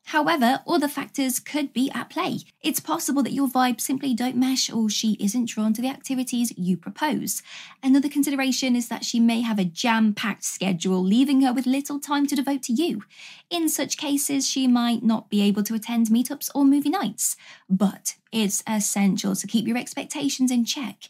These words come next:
If a girl is genuinely interested, she's more likely to make an effort to meet up, even when she's busy or not particularly keen on the planned activity. If you sense that a girl is evading you, it's wise to give her space and not cling to false hope.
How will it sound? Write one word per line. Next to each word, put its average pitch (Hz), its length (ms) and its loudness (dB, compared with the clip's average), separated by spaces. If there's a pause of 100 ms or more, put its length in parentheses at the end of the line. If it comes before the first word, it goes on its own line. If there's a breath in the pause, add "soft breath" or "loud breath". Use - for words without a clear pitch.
(100)
If 294 300 -2
a 254 80 2
girl 233 380 2
is 214 200 0 (100)
genuinely 254 680 4
interested, 233 800 0
she's 269 300 0
more 320 180 2
likely 254 400 2
to 214 120 0
make 208 180 4
an 202 60 4
effort 202 260 0
to 196 80 0
meet 185 220 0
up, - 260 -4 (340 loud breath)
even 320 240 2
when 285 160 4
she's 277 260 0
busy 233 400 2
or 262 80 4
not 262 240 4
particularly 302 540 -4
keen 226 480 2
on 220 220 4
the 220 80 4
planned 196 420 -2
activity. 208 680 -4 (460 loud breath)
If 330 220 0
you 311 100 0
sense 254 380 2
that 208 120 2
a 202 40 4
girl 202 360 4
is 220 340 2
evading 233 560 2
you, 294 220 2
it's 262 200 -8
wise 359 400 -4
to 311 100 -4
give 285 180 -4
her 285 100 -4
space 277 400 -4
and 233 160 2
not 269 180 0
cling 269 260 0
to 202 100 -2
false 214 280 -4
hope. - 300 -4